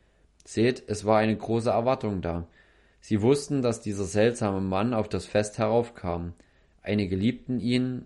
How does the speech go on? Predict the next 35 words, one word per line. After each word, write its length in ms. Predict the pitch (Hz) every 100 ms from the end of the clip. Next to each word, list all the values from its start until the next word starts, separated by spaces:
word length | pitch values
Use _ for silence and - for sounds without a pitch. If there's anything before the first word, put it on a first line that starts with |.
| -
sie 200 | - 113
glaubten 480 | 110 123 135 - 98
ihm. 400 | 80 87 85 82 - _ _ _
Manche 340 | - 95 92 87
hassten 400 | 110 - - 107
ihn, 400 | 107 110 113 110 -
die 80 | 117
meisten 520 | 127 131 - 92 82
hassten 400 | 85 - - 82
ihn. 280 | 87 82 82 _ _ _ _ _ _ -
Und 180 | 107 104
weil 180 | 104
einer 320 | - 110 131 131
ihn 160 | 107
liebte 560 | 98 117 127 - 139 139
und 140 | 104
der 120 | 95
andere 360 | 73 110 113 98
ihn 200 | 95 92
hasste, 580 | 95 110 - 127 135 123
wusste 340 | 113 107 107 95
der 140 | 98
Mann 300 | 98 98 98
dazwischen 720 | 90 - - 107 113 139 143 -
nicht, 480 | 98 107 143 -
was 160 | 87 107
er 120 | 120
tun 280 | - 143 160
sollte. 480 | 110 90 85 85 85 -
Verstehst 520 | 92 - 98 98 -
du? 200 | 131 127 - _ _ _
Sie 180 | - 131
wussten 340 | 160 175 101
es 220 | 82 87 90
nicht. 380 | 90 85 -